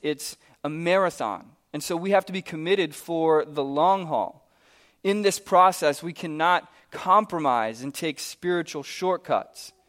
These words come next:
We have to allow God to grow us slowly. We have to take things one step at a time. We have to fix our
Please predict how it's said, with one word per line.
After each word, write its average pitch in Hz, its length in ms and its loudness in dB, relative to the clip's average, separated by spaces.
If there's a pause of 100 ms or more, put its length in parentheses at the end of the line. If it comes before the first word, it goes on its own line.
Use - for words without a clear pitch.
(520)
We 165 140 -4
have 165 280 4
to 180 180 -10
allow 156 440 6
God 139 420 4
to 139 140 -16
grow 135 320 -2
us - 280 -4 (280)
slowly. 123 840 -8 (800)
We 135 120 -8
have 151 160 2
to 156 60 -10
take 156 280 -8
things 143 320 -8
one 151 400 -4
step - 580 -4 (240)
at 127 100 -8
a 123 60 -10
time. 120 500 -4
We 120 120 -12
have 135 220 -2
to 131 220 -12 (180)
fix - 600 -8
our 131 200 0